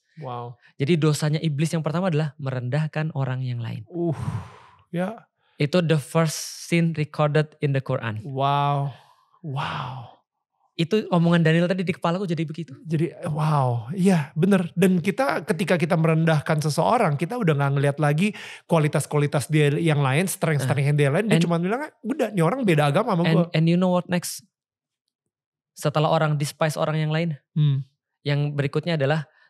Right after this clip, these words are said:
Speaker 2: dia mulai untuk menumpahkan darah. Itu yang terjadi.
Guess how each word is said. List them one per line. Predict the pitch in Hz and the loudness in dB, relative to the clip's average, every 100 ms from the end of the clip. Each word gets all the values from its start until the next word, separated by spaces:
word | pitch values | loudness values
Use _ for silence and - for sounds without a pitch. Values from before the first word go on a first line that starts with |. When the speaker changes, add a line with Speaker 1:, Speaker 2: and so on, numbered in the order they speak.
| _ | _
Speaker 2:
dia | 123 131 147 151 | -6 0 0 0
mulai | 151 139 139 139 | -2 -2 -2 -4
untuk | - 131 151 - _ _ _ _ | -4 -6 -6 -10 _ _ _ _
menumpahkan | 143 139 139 135 131 127 131 | -4 -2 -2 -4 -6 -8 -6
darah. | 123 120 - _ _ _ _ - - - - - - - _ _ _ _ _ _ _ - | -6 -8 -12 _ _ _ _ -18 -16 -16 -18 -20 -20 -20 _ _ _ _ _ _ _ -16
Itu | 135 | -8
yang | 139 | -8
terjadi. | 120 117 110 | -6 -8 -10